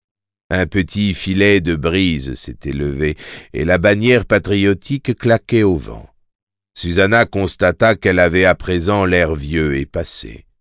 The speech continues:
Les photos de Nixon, Lodge, Kennedy et Johnson avaient été défigurées par des graffitis, anciens eux aussi.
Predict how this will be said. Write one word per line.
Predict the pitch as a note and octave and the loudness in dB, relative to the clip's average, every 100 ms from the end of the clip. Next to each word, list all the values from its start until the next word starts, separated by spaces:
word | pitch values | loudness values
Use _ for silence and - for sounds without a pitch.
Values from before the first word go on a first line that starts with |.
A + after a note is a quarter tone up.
| _ _ _ - - - | _ _ _ -20 -10 -4
Les | G2+ | 0
photos | B2+ B2 C3+ | 2 2 4
de | G#2+ | 2
Nixon, | G2 - - F2+ C2+ G#1 - - _ - | 0 -6 0 2 2 -4 -16 -20 _ -2
Lodge, | F#2 F#2 B1 - - _ _ | 2 2 2 -6 -14 _ _
Kennedy | G#2 G#2 G2+ E2+ D2 D2+ | 0 2 2 0 -4 -6
et | D#2 | -6
Johnson | B1+ G2 F2+ - F2+ D2+ C#2 C#2+ | 0 0 0 -4 -2 -2 -2 -6
avaient | - G2 G#2 G2+ | -2 0 0 0
été | G#2+ F#2 | -2 -4
défigurées | D#2 A2+ - A#2 G#2+ G#2 B2+ | -4 -6 -6 -6 -2 0 -2
par | A2+ G2 G2 | 0 -2 0
des | F#2 | -4
graffitis, | F#2 G2+ F#2+ - E2+ - E2 - - - | 0 0 -2 -8 -12 -8 -8 -10 -18 -2
anciens | A#2 B2+ - - F#2+ D#2+ D#2+ | 2 2 0 -2 0 0 2
eux | G#2 | 2
aussi. | F#2+ - - G1+ | 0 -4 -10 -14